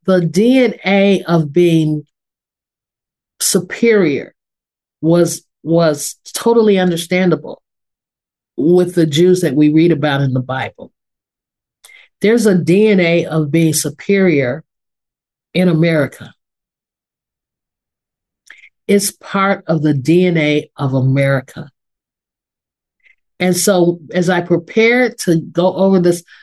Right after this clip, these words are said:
I thought, okay, you learn about in seminary internalized racism. That is, people who are the subjects or victims of racism begin to expect it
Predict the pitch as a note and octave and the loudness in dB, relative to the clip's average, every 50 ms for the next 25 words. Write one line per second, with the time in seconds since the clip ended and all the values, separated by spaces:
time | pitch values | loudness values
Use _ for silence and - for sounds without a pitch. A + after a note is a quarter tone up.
0 | _ _ _ _ - F#3 G3+ G#3+ G3+ - G3 F3+ D#3+ D#3+ D#3 - D#3+ E3 E3 - | _ _ _ _ -6 -2 0 0 0 0 0 0 0 -2 -4 -4 -6 -6 -2 0
1 | F3+ E3 D#3+ D#3 D#3+ E3 E3+ E3+ F3 F3+ G3 G#3+ A3+ A3 G3 F3+ F#3 E3+ E3 E3 | 0 2 2 4 4 4 4 4 4 4 2 2 2 2 2 0 0 0 0 -2
2 | D#3+ D3 - _ _ _ _ _ _ _ _ - E3+ E3+ E3+ - - F3+ E3+ E3 | -2 -4 -6 _ _ _ _ _ _ _ _ -2 -2 -2 -2 0 0 0 2 2
3 | D#3 D#3 D3+ D3+ D3 D3 C#3+ C#3+ C#3+ _ _ _ _ _ _ _ _ - - F3 | 2 2 0 0 0 -2 -2 -4 -6 _ _ _ _ _ _ _ _ -6 -2 0
4 | F#3 F#3 F3+ - - F#3+ F3+ F3 E3+ E3 D#3+ D#3 D3 D3 D3 D3 D3 D3+ D3 C#3 | 0 0 -2 -2 -2 0 0 2 2 2 2 2 0 0 0 0 0 -2 -2 -2
5 | C#3+ C3+ C#3 D3 C#3+ D3+ - - C3+ B2+ A#2+ A#2+ B2 B2 B2 C#3 D3+ D#3 E3 D#3+ | -4 -2 0 0 0 0 -2 -4 -4 -4 -4 -2 -2 -2 -2 -2 -2 -2 -4 -4
6 | - D3+ D3 C#3 C3+ C#3 C#3 C3+ - _ _ _ _ _ _ _ - G#3 G#3 - | -2 0 0 2 2 0 0 -2 -6 _ _ _ _ _ _ _ -2 -2 -2 0
7 | G3 F#3 F3+ E3 F3 E3+ D#3+ C3+ - - D3+ D3+ D3 D3+ C#3+ C3+ C#3+ C#3+ C3 C3 | 2 0 2 4 4 2 2 0 -2 -4 -4 -2 0 -2 -2 0 -2 0 0 2
8 | B2+ A#2+ B2 _ _ _ _ - - - - G3+ G3+ G3 E3+ E3 D#3 D#3 - D3+ | 0 -2 -2 _ _ _ _ -10 -8 -2 0 0 0 2 0 0 -2 -2 0 0
9 | C#3+ C3+ B2 C#3+ D#3+ D#3+ D#3 E3+ D#3+ C#3 C3+ C3 C#3 C3+ B2+ C#3 D3 D#3 D3 - | 0 2 2 0 -2 -2 -2 -2 -2 -2 -2 -2 -2 -2 0 0 0 0 0 -2
10 | - D3+ C3 C3 C#3 C3 B2+ B2 B2+ C#3 C#3 C#3 D#3 E3 D#3+ D#3+ D3+ - E3 - | -2 -2 -2 0 -2 -2 -2 -2 -2 -2 -2 0 0 -2 -2 -2 -4 -8 -8 -6
11 | - - - - - - - E3+ F3 F3 F3 - - C4 C4 B3+ | -6 -6 -4 -4 -8 -6 -4 -4 -4 -4 -6 -4 -4 -4 -4 -4